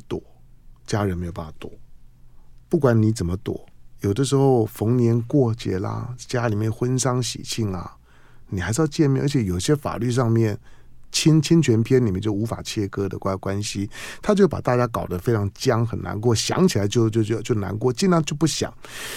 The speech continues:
可是在你们家里面竟然可以化解，我，我，其实我，我坦白讲，我本来半，半信半疑，我说：“可能吗？” <laughs> 可是后来访问完之后，我觉得，哎，你们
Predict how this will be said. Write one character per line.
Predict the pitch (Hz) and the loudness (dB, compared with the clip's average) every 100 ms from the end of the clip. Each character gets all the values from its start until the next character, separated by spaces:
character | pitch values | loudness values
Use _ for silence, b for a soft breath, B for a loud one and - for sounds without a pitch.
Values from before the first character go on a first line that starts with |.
| B | B
可 | - | 4
是 | 170 226 | 6 6
在 | 214 | 6
你 | 165 | 6
们 | 113 | 4
家 | 117 151 | 4 2
里 | 139 | 2
面 | 104 117 | 2 2
竟 | 117 135 | 2 2
然 | 110 | 2
可 | 110 117 | 2 2
以 | |
化 | 101 - 117 | 2 2 2
解， | |
我， | 113 131 - | 0 -2 -2
我， | 120 | -2
其 | 120 | 0
实 | 123 | 0
我， | 113 104 107 | 0 0 0
我 | 110 | 0
坦 | 107 90 | -2 -4
白 | 92 | -4
讲， | 90 | -4
我 | |
本 | 107 98 | -4 -4
来 | 90 | -2
半， | 110 95 | -4 -2
半 | 101 90 | -4 -4
信 | 95 92 | -4 -6
半 | 92 87 | -6 -8
疑， | |
我 | 87 | -8
说 | 113 | -8
：“可 | - - 80 - | -8 -8 -8 -8
能 | 69 73 | -10 -6
吗？” | 98 104 98 95 98 101 240 - 233 B B B B | -2 0 0 0 -2 -2 -4 -4 -12 B B B B
<laughs> | B B B | B B B
可 | - | -4
是 | 208 247 | 0 2
后 | 240 | 4
来 | 156 | 4
访 | - 101 | 2 2
问 | 143 | 2
完 | 123 | 2
之 | 135 | 2
后， | 113 | 2
我 | 90 | 0
觉 | 98 | -4
得， | 98 - | -4 -4
哎， | 131 | -2
你 | 143 101 | -2 -2
们 | 87 90 95 113 | -2 -4 -2 -2